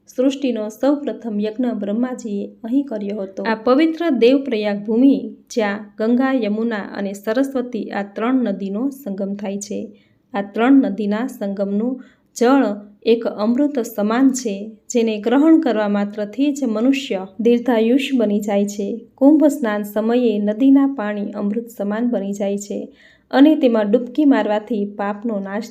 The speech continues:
થાય છે. અહીં સ્નાન કરવાથી મનુષ્યને શારીરિક, માનસિક અને આત્મિક શુદ્ધિકરણ થાય છે.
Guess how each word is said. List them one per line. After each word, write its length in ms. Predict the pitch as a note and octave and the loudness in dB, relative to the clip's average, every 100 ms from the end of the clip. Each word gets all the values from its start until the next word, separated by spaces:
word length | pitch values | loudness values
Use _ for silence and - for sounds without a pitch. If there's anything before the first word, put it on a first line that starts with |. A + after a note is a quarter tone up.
| A#3+ | -6
થાય 200 | G3 G3+ | -6 -4
છે. 100 | A3+ | -2
અહીં 180 | A3 | -2
સ્નાન 360 | A3 - A3+ C4 | -2 0 2 2
કરવાથી 540 | C#4+ B3+ G#3+ G3+ G#3+ | 2 2 0 -2 -4
મનુષ્યને 800 | G3+ G#3+ C#4+ - C4 G#3 G#3 G#3 | -2 2 2 2 0 0 -4 -8
શારીરિક, 680 | - - G#3+ A3 A3+ B3 B3 | -8 -4 -2 0 0 -2 -2
માનસિક 560 | G#3+ G#3+ A#3+ B3+ A3+ - | -2 -2 -2 -2 -2 -4
અને 240 | G#3+ G3+ | -6 -6
આત્મિક 460 | - G#3 A3 B3+ A#3 | -6 -6 -2 -2 -2
શુદ્ધિકરણ 720 | - G3+ A3+ G#3 G3+ A3+ B3+ | -6 -8 -8 -4 -2 0 -2
થાય 280 | - G3 G3 | -6 -10 -10
છે. 280 | - G3+ | -10 -10